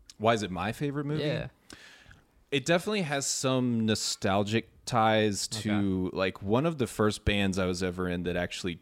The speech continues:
Speaker 1: toured around Southeast, kinda East Coast for a while. Uh, the lead guitarist of that band was obsessed with that movie.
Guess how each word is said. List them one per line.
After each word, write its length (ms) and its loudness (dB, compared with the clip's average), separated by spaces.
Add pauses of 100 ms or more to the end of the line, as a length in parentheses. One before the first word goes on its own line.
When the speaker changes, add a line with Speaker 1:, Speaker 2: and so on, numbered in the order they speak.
Speaker 1:
toured 420 -2
around 720 -2
Southeast, 1160 0
kinda 240 -2
East 320 -4
Coast 440 -2
for 160 -6
a 60 0
while. 440 2 (460)
Uh, 540 0 (380)
the 100 0
lead 360 2
guitarist 560 0
of 80 -6
that 220 -4
band 220 -4
was 140 -6
obsessed 480 -6
with 100 -12
that 180 -2
movie. 420 -6